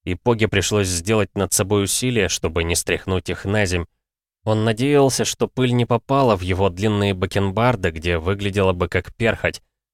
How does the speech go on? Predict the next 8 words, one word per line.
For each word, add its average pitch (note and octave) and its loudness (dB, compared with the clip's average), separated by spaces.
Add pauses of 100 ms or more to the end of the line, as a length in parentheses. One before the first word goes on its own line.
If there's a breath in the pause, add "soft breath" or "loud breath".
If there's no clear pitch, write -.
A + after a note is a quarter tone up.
(380)
Голос A#2 2
призрака, C3 -2
превратившийся F2+ -2
теперь F#2 -4
в - -12
чуть - -4
слышное F#2 0
жужжание, F#2 0